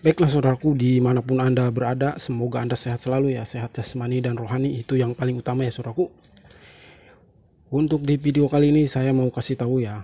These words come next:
kasih tahu tapi bukan tahu makanan saudaraku.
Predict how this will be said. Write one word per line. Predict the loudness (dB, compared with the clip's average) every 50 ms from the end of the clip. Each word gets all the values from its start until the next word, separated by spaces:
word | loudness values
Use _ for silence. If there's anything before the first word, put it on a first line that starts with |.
| -12
kasih | -8 -6 -6 -4 -4 -4 -4 -2
tahu | 0 0 2 2 0
tapi | 0 -4 -6 -4 -4 -4 -4
bukan | -4 -4 -4 -4
tahu | 0 2 2 2
makanan | 2 0 -2 -2 0 0 0 0
saudaraku. | -2 -2 -4 -4 -6 -6 -10